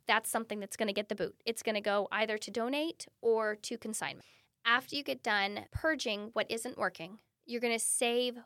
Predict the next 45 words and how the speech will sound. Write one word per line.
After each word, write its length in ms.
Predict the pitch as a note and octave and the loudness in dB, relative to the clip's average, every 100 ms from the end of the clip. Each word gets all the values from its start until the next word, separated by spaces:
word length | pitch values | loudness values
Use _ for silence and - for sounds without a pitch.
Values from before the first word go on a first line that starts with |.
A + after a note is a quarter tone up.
| - | -10
what 240 | A3 G#3 - | -2 -2 -2
will 400 | A3 A#3+ D4+ D4+ | -4 2 2 2
work 400 | G#3+ E3 A#2 - | -2 -2 -6 -6
for 120 | B3 | -2
next 300 | A3+ F3 - | 0 -2 -4
season. 400 | - G#3 - - - _ _ _ _ | -6 -6 -10 -14 -20 _ _ _ _
I 200 | - A3+ | 0 0
hand 280 | A#3+ A#3 A#3 | 0 -2 -4
clothes 260 | - G#3+ G#3+ | -4 -4 -2
down 280 | G3+ G#3 - | -4 -4 -4
all 120 | G3+ | -6
the 80 | F#3 | -8
time, 520 | - A#3 A#3 B3 B3 _ - | -4 -2 -2 -4 -12 _ -6
but 120 | G#3 | -4
I'm 180 | G3+ G3+ | -2 -4
very 240 | A3 A3+ | 0 0
particular 460 | A#3 B3 G#3 G#3 G3 | -2 -6 -6 -4 -2
about 240 | F#3+ F3+ | -2 -4
how 320 | - - G3 | -6 2 2
we 140 | G3 F#3+ | 4 0
hand 280 | F#3+ E3+ G#3 | -2 -6 -4
clothes 260 | F#3 F#3 | -6 -6
down 240 | F#3+ E3 - | -8 -12 -10
because 260 | A3+ - G3 | -10 -6 -6
at 160 | - | -4
first 320 | B3 B3 C4 | -2 0 0
I 100 | - | -2
was 140 | G3+ G#3 | -4 -2
saving 400 | - G#3+ G#3 - _ | 0 0 0 -6 _
every 540 | G#3+ B3+ C#4+ - D#4 D#4 | 6 6 6 0 -2 -2
single 340 | - C4 B3+ | -2 -2 -2
thing 360 | B3+ A3+ F#3 F3+ | -2 -4 -4 -2
that 120 | F#3+ | -2
I 120 | F#3 | 0
wasn't 340 | F#3+ F#3+ G3 - | 0 -2 -4 -6
going 280 | G3+ G3 G3+ | -6 -6 -6
to 80 | - | -6
purge 480 | F#3+ G#3+ C4+ - - - - - _ _ _ _ - | -4 -2 -4 -10 -12 -20 -20 -20 _ _ _ _ -2
and 160 | A#3 | 0
putting 280 | A#3 A#3 G#3+ | 0 -2 -2
them 120 | F#3+ | -2
in 120 | F#3 F3+ | -4 -6
bins. 480 | C#3+ - - - - - | -8 -12 -12 -12 -12 -8
And 140 | |
I 60 | G3+ | -2